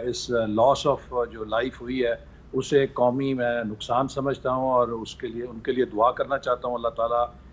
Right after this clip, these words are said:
अ, उनके दर्जात बुलंद करे और जो वो आईबीए सक्खर और community colleges की सूरत में विरसा छोड़ गए हैं वो उसी तरह फलता फूलता रहे। जहाँ तक आपने एमक्यूएम के मसले की बात की, आपको पता है कि ये नाइंटीज़ से कज़िया चल रहा है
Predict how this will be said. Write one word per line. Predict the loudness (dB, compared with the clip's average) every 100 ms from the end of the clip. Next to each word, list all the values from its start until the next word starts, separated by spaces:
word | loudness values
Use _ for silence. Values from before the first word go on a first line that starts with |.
| -20 -10
अ, | -8
उनके | -6 -4 -4
दर्जात | -2 -2 2 2 2
बुलंद | 0 2 2
करे | 0 0 2
और | 0
जो | 0 -4
वो | -4 -4 -2
आईबीए | -2 -2 -6 -4 -4 -4
सक्खर | -8 -12 -2 0
और | 0 -2 -6
community | -8 -8 -10 -8
colleges | -2 -2 -2 -8 -10
की | -12
सूरत | -10 -8 -8 -8
में | -10
विरसा | -10 -8 -6
छोड़ | -4 -4 -4
गए | -2
हैं | -4 -6 -12 -20 -20 -2
वो | 2 2 0
उसी | -4 -2
तरह | 0 0
फलता | 0 -4 -2 -4
फूलता | -4 -8 -8
रहे। | -8 -12 -16 -20 -20 -20 0
जहाँ | 2 2
तक | 0 2
आपने | 2 0 -4 -8 -10 -8 -6
एमक्यूएम | -6 -4 -4 -4
के | -8 -10
मसले | -10 -8 -8
की | -6 -8 -6 -8
बात | 0 2 2 0
की, | 2
आपको | 4 4 0
पता | -8 -6 -4
है | -4
कि | -6
ये | -6
नाइंटीज़ | -4 -6 -6 -6 -6
से | -6 -4 -4
कज़िया | -8 -10 -8 0 0
चल | 2 2 2
रहा | 2 0 -2
है | -6